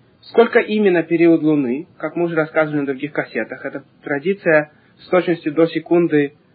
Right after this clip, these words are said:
была записана в Талмуде и подтверждена сегодняшними исследованиями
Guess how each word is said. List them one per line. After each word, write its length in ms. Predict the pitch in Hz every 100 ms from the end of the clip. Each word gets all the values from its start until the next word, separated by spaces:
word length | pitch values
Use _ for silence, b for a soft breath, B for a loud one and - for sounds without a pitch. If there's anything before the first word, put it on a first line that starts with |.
| b
была 240 | 135 143 147
записана 420 | 147 151 170 170
в 80 | -
Талмуде 600 | 151 147 170 151 147 139
и 180 | - 147
подтверждена 680 | 151 147 143 135 156 165 156
сегодняшними 600 | 143 147 147 143 143 135
исследованиями 960 | - 131 117 123 143 151 165 185 196